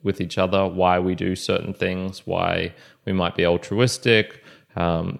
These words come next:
how and why humans connect, uh, the, the, the ways we do this. So, um, to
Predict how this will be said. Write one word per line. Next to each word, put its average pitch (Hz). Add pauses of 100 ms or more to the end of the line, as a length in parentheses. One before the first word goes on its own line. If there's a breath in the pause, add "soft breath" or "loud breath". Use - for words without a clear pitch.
how 110
and 101
why 98
humans 104
connect, -
uh, 87
the, 87
the, 90 (280)
the 98
ways 101
we 104
do 98
this. 107
So, 87 (440 loud breath)
um, 90
to 95